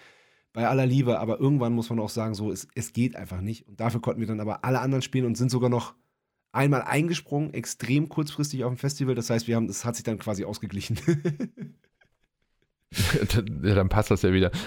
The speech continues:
Speaker 2: Hatte, hattest
Speaker 1: Dann passt
Speaker 2: du
Speaker 1: das wieder.
Speaker 2: Corona? Hattest du den wieder?
Speaker 1: Ich hatte Corona, genau. Ich hab's, äh, im, den ganzen April quasi gehabt. Das war ganz gut. Das war genau zwischen Studio und Festivals. Das heißt, ich hab nur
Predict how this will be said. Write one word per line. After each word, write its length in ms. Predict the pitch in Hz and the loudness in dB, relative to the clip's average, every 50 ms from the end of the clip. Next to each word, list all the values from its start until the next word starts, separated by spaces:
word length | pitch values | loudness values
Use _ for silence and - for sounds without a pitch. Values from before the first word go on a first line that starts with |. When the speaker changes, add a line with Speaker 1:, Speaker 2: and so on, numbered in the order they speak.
| - - - | -10 0 2
Speaker 2:
Hatte, 200 | 120 107 113 98 | 4 4 4 4
hattest 220 | - 117 120 117 | 4 4 4 4
Speaker 1:
Dann 40 | 123 123 | 4 4
passt 80 | - | 4
Speaker 2:
du 40 | 123 | 4
Speaker 1:
das 80 | 117 113 | 4 4
wieder. 100 | 117 104 92 | 4 2 2
Speaker 2:
Corona? 260 | 90 98 - - - _ _ _ | 2 0 -2 -4 -6 _ _ _
Hattest 280 | - - 127 - - | 0 0 0 0 -2
du 40 | 143 | 0
den 160 | 143 151 147 143 | 0 2 2 0
wieder? 100 | 143 131 | 0 2
Speaker 1:
Ich 100 | 120 143 | 4 6
hatte 160 | 160 180 185 | 6 6 4
Corona, 380 | - 147 127 131 139 151 156 147 | 4 4 4 6 6 6 4 2
genau. 240 | 143 135 135 127 | 2 2 0 0
Ich 120 | - - - | 0 -2 -2
hab's, 220 | 135 - - - - | -4 -4 -4 -10 -8
äh, 220 | - 127 120 120 110 | -4 0 0 0 0
im, 360 | - 113 113 113 110 107 104 | 0 -2 -2 -2 -4 -4 -6
den 140 | - - 107 | -8 -6 -2
ganzen 260 | 127 131 123 - 104 | -2 -2 -2 -2 -4
April 320 | 107 107 - - 139 151 | -4 -4 0 2 2 2
quasi 360 | 175 160 - 151 151 147 147 143 | 2 2 2 0 0 0 0 0
gehabt. 180 | 143 147 - | 0 0 -2
Das 120 | 131 - - | -4 -4 -2
war 60 | 123 | 0
ganz 240 | 120 123 120 - - | 0 0 -2 -6 -6
gut. 220 | - 139 147 - | -6 -6 -4 -4
Das 100 | 131 - | -2 0
war 100 | 120 120 | 0 0
genau 360 | 117 120 117 113 117 139 156 | 2 2 4 4 4 4 2
zwischen 320 | 151 - - 143 139 139 127 | 0 0 -2 -2 0 0 -2
Studio 400 | - - 143 147 143 147 135 120 | 0 2 2 4 4 4 2 0
und 100 | 120 113 | -2 -4
Festivals. 520 | - 123 113 - - 90 90 90 - - | -6 -8 -8 -6 -8 -8 -8 -10 -12 -14
Das 100 | - 92 | -20 -8
heißt, 160 | - 113 104 101 | -6 -6 -2 0
ich 80 | 131 | 0
hab 80 | - 135 | 2 2
nur 160 | 131 131 127 | 2 2 2